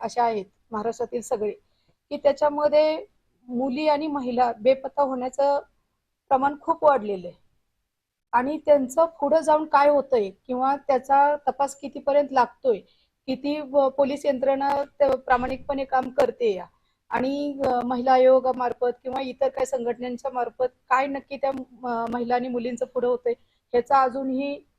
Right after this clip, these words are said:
एवढं म्हणावं असं त्याचं, अ, हे झालेलं नाही. म्हणजे काय त्याला म्हणतो आपण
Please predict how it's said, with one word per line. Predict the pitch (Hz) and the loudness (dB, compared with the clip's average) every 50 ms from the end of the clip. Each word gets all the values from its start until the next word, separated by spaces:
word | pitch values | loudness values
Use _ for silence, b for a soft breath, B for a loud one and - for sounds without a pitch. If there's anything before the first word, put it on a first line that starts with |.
| _ - | _ 2
एवढं | 254 247 240 262 254 269 277 285 285 294 - | 2 4 4 2 2 4 4 4 2 0 -4
म्हणावं | 247 233 226 233 269 277 285 294 277 | -6 -6 -4 -2 -2 0 0 0 -2
असं | - - 262 240 - - _ _ _ _ _ _ _ _ | -2 -2 -4 -4 -4 -6 _ _ _ _ _ _ _ _
त्याचं, | - 262 240 - 262 262 262 262 254 - _ 240 254 247 | 0 0 2 4 4 2 4 2 0 -4 _ -8 -4 -2
अ, | 240 240 233 226 226 233 233 - - _ _ _ - 233 | 0 2 2 2 2 2 0 -2 -4 _ _ _ -6 0
हे | 233 294 | 0 2
झालेलं | 240 285 254 254 247 240 226 220 202 | 4 4 2 4 2 2 2 -2 -6
नाही. | 202 196 185 - | -6 -10 -12 -10
म्हणजे | - 226 233 240 247 | -4 0 0 0 0
काय | 247 - - 254 | -2 -4 -4 -4
त्याला | 247 254 240 240 | -4 -2 -4 -4
म्हणतो | 233 233 220 - 226 | -4 -6 -6 -8 -8
आपण | 214 - 214 208 | -6 -6 -6 -8